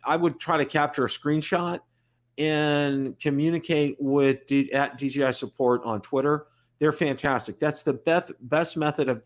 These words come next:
of getting a hold of them. I found they've been the most responsive, and especially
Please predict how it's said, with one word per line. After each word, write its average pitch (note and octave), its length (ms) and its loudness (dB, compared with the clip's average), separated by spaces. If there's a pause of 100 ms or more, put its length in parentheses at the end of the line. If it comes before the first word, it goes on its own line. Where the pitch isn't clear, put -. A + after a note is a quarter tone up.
of A#2 160 -8
getting C3+ 240 0
a A#2 60 -8
hold C#3 260 -2
of G#2 100 -4
them. G2+ 260 -6 (320)
I B2 60 -6
found D3 260 0
they've C3 220 2
been D3+ 160 4
the C3+ 80 4
most C3 320 2
responsive, C3 520 -4
and A#2 100 -8
especially D3+ 560 0